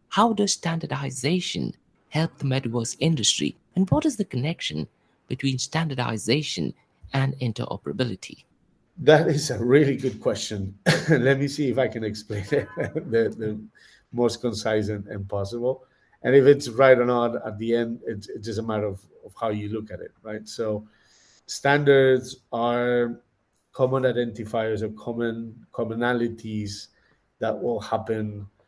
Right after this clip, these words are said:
Speaker 2: across any given, you know, virtual world in this case, right? So,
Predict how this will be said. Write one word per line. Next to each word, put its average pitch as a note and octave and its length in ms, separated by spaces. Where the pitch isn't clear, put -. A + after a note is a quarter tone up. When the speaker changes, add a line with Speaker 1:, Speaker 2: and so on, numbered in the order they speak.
Speaker 2:
across A#2 280
any C3 260
given, A2 640
you G#2+ 80
know, A2 80
virtual G#2+ 460
world G2 300
in F#2+ 120
this G2+ 240
case, - 360
right? A2 280
So, G#2+ 420